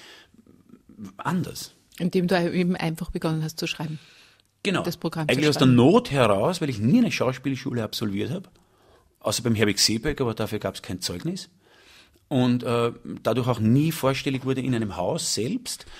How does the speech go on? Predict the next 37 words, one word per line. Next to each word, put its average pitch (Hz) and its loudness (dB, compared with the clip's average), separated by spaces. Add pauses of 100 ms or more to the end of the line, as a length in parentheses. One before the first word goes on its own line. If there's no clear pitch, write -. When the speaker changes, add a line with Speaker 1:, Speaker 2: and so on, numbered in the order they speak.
(300)
Speaker 1:
Das - -4
heißt, 120 0
du 117 -4
beginnst 127 0 (220)
damit, 131 -2
dir 117 -4
eigene 123 -2
Texte - -8
zu - -8
schreiben 110 -4
und 123 -4
die 123 -4
auf - -8
einer 107 -4
Bühne 156 0
zu - -10
spielen, 147 -2 (320)
wo 110 -2
man 117 2
sagt, - -2 (440)
"Du - -20
darfst 107 -4
hier 113 -6
deinen 117 0
eigenen 107 -4
Text - -6
spielen." 78 -10 (180)
Und - -10
das 107 -6
ist 113 -6
ein 117 -4
Kabaretthaus. 113 -8 (480)
Und 110 -4
dann 110 -2
bist - -6
du 131 -4
Kabarettist. 131 -10